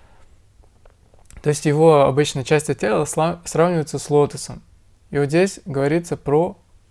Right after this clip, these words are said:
луноподобные пальчики, которые освещены ногтями. Почему? Потому что, а, лотос растёт не под солнцем,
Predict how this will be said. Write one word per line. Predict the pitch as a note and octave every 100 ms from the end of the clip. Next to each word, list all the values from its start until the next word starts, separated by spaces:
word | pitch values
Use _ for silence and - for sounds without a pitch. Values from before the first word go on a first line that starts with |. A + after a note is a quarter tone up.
| -
луноподобные | D3 D#3 D3 C#3 C3 C#3+ C3 A#2+ A2 - _ _ _ _ _ _ _ _ _ _ _ _ _ _ _ _ _ _ -
пальчики, | E3+ - D#3 - D3 - _ _ _ -
которые | C3+ C#3+ C3+
освещены | C3 C3+ - - D3+ G3+ - _ _ -
ногтями. | C3+ C3 - C#3 C#3 B2 C3 _ _ _ _ _ _ _ _ -
Почему? | C3+ G#3+ B3+
Потому | E3 D#3+ E3+
что, | E3+ - D3+ C#3 - _ -
а, | C#3
лотос | C#3 A3+ G#3 C#3+ - - -
растёт | C#3 C#3 - A3 A3+ _ _ _
не | C#3+ E3
под | F3 - D3+ D#3+ D#3+ - _ _ _ _ _ _ _ _ _ - _
солнцем, | - - B3 - B2